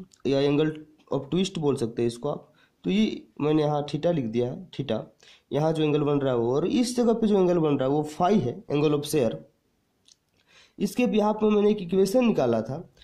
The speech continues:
अ, couple for a solid cylinder को लेकर, तो वो था मेरे पास tau is equal to, या फिर यहाँ पर इस तरह लिखता हूँ, we have,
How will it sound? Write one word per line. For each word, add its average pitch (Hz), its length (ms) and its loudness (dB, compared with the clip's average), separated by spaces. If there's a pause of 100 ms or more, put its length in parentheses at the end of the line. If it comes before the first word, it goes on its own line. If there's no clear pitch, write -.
(480)
अ, 127 360 0
couple 175 440 2 (560)
for 160 100 2
a 156 100 2 (120)
solid 185 220 2
cylinder 127 380 -2
को 123 100 -4
लेकर, 113 320 -2
तो - 140 -6
वो 170 160 0
था 165 140 -4
मेरे 131 160 0
पास 123 180 -6 (260)
tau 190 300 2 (600)
is 151 200 -4
equal 180 340 0
to, 117 160 -2 (800)
या 123 60 -2
फिर 147 160 -2
यहाँ 147 140 0
पर 151 140 -2
इस 151 200 -4
तरह 151 100 -2
लिखता 139 300 -4
हूँ, 139 240 0
we 190 120 2
have, 117 300 -2